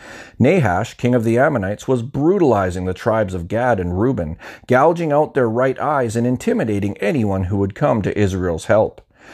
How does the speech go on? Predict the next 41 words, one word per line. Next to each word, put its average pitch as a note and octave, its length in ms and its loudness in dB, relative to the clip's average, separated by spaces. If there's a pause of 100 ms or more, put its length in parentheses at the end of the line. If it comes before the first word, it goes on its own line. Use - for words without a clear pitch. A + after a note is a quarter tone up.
(120)
There A#2+ 140 4
were B2+ 140 6
very D#3+ 380 2
few E3+ 300 -4
Israelites C3+ 640 -2
living C3+ 340 0
on G2+ 120 0
the G#2 160 -4
east D3 180 -4
side C#3 240 4
of C3 100 -2
the A#2 80 -2
Jordan C3 380 0
River C3+ 320 0
who A2+ 160 2
had A#2 100 2
not D#3+ 240 0
had G#2+ 240 -2
their G#2 140 2
right B2+ 340 2
eyes B2+ 360 2
gouged G#2 420 -2
out A#2+ 200 2
by B2+ 160 4
Nahash. C3 760 -4 (360)
But G2 140 -2
seven C#3 380 2
thousand C#3+ 420 2
men D#3+ 220 0
had C#3 140 2
escaped F3+ 460 -4
from A2 140 -2
the G#2+ 160 -2
Ammonites G2 560 -2 (280)
and C#3+ 140 4
were D#3 80 6
now D#3+ 260 4
living A#2 300 2
safety G#2 640 -4
in A2 180 0
J-, G#2 240 -2